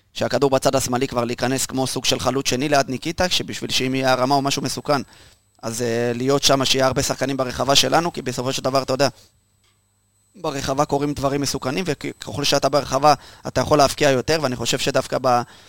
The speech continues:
ב-, בתחילת השנה הזאת אני מאיים הרבה יותר על השער, ובטח שמהרחבה, כי אני יותר נמצא ברחבה,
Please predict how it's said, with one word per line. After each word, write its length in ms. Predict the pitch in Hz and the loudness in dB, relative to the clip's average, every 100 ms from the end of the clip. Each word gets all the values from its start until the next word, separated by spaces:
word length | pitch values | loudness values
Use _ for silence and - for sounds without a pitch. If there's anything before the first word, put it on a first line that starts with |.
| - _ _ _ - | -20 _ _ _ -2
ב-, 520 | 123 117 117 117 117 | 2 4 4 4 2
בתחילת 380 | 117 - 135 135 | 0 -2 -2 2
השנה 240 | 135 139 | 2 2
הזאת 200 | 135 135 | 2 0
אני 100 | 127 | -2
מאיים 260 | 127 127 131 | 0 0 0
הרבה 180 | 127 139 | 0 0
יותר 200 | 139 135 | 0 2
על 80 | 131 | 2
השער, 340 | - 151 143 | 4 4 4
ובטח 600 | 135 120 117 117 135 147 | 2 -2 0 -2 -2 -2
שמהרחבה, 720 | - 139 120 120 117 113 170 | -2 -2 -2 -4 -2 4 4
כי 120 | 208 117 | 4 -4
אני 80 | |
יותר 260 | 117 - 135 | -4 -2 -2
נמצא 220 | 135 139 | 0 0
ברחבה, 400 | 135 127 123 151 | 0 0 2 2